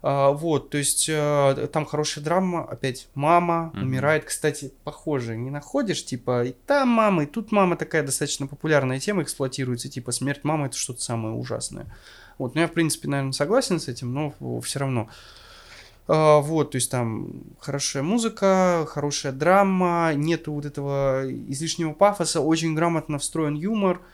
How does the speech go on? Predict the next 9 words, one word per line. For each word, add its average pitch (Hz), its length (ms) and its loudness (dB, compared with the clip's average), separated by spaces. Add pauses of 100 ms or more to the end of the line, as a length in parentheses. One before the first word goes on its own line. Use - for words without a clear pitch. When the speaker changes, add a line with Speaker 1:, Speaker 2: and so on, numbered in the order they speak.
(220)
Speaker 1:
Но 175 120 2
мне 240 200 4
кажется, 165 380 2
что - 160 -6
просто 190 360 0
Ган, 190 540 2
э, 131 800 0
Гану 175 300 2
повезло. 123 580 -6